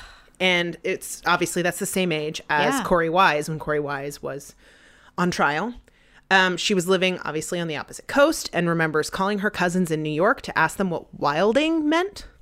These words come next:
Speaker 1: because that was the word used in a New York Daily News headline,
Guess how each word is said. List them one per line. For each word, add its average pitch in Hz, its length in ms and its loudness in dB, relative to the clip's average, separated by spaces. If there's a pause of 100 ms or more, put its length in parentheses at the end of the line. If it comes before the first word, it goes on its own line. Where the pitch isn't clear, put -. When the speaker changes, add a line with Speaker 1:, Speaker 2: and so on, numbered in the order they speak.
(140)
Speaker 1:
because 180 240 -2
that 165 180 2
was 175 120 -2
the 175 80 0
word 165 340 -2
used 165 500 -2
in 170 160 -4
a 165 60 -4
New 160 100 -4
York 165 200 -2
Daily 165 260 -2
News 160 200 -6
headline, 190 600 0